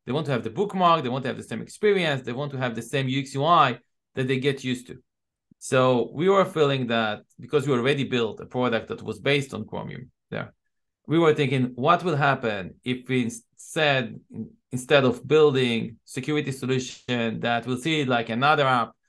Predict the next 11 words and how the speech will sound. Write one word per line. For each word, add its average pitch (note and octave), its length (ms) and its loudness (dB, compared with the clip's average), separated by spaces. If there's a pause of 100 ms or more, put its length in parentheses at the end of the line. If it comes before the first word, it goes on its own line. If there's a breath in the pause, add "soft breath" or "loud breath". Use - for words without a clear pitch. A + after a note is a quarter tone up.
(280)
on B2+ 100 -2
the B2 80 -2
machine C#3+ 420 -4
or A2+ 180 -2
like A2 200 -4
an A2+ 120 -4
agent, C#3 460 -6 (520)
we E3 80 2
will F3+ 240 2
actually D3+ 680 -2
write B2 540 2